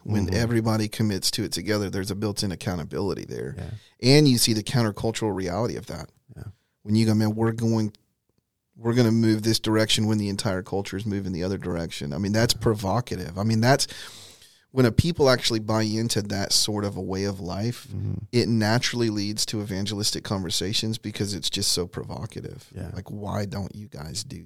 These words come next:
Speaker 1: that?"
Speaker 2: Mm-hmm.
Speaker 1: And that's where you get to give the why and go, "This isn't about keeping a rule."
Speaker 2: Mm-hmm.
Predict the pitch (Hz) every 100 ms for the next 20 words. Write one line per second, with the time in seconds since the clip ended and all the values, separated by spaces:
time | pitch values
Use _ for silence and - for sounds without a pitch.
0 | - - 92 - - 98 95 90 85 -
1 | _ _ 117 113 135 147 131 113 117 113
2 | 104 - 107 98 110 98 62 71 60 110
3 | - - 107 104 101 117 - 143 120 113
4 | 107 104 98 - - 107 92 95 87 92
5 | 98 76 87 107 _ 95 92 92